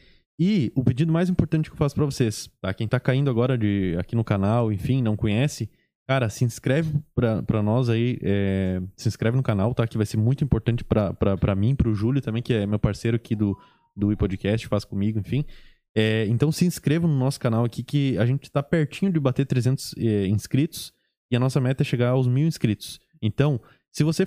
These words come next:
não for inscrito ainda e chegou aqui hoje, cara, se inscreve aí, é só clicar no botão, já vai ajudar muito, tá? E se você for inscrito e estiver ouvindo,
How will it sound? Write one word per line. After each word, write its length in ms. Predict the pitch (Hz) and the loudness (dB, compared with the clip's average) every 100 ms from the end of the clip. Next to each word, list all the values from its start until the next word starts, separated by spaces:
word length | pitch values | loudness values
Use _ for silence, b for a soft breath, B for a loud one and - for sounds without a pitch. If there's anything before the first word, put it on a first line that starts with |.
| - 160 | 0 0
não 220 | 170 226 | 0 2
for 160 | 196 | 2
inscrito 400 | 165 - 135 120 | 2 2 0 2
ainda 160 | 110 110 | 2 2
e 20 | |
chegou 220 | - 110 | 0 0
aqui 180 | 120 - | 0 0
hoje, 160 | 135 127 | 0 0
cara, 240 | 160 120 | -2 -2
se 140 | - 131 | 0 -2
inscreve 400 | - 160 170 151 | 0 0 2 0
aí, 60 | |
é 40 | 151 | 0
só 180 | 160 | -2
clicar 280 | 170 160 151 | 0 -2 0
no 80 | 147 | 0
botão, 200 | 127 135 | 2 0
já 80 | 131 | 2
vai 120 | 131 | 2
ajudar 180 | 131 135 | 2 2
muito, 420 | 147 120 - - - | 2 0 -2 -10 -8
tá? 200 | 92 104 B B B B - | -6 -6 B B B B -2
E 320 | 208 226 117 | 0 2 0
se 180 | - 220 | -2 0
você 280 | 226 - 175 | 0 0 2
for 160 | 147 | 2
inscrito 340 | 123 - 135 127 | 0 0 -2 0
e 40 | |
estiver 180 | - 113 | 0 0
ouvindo, 520 | 101 120 185 120 | 2 0 2 0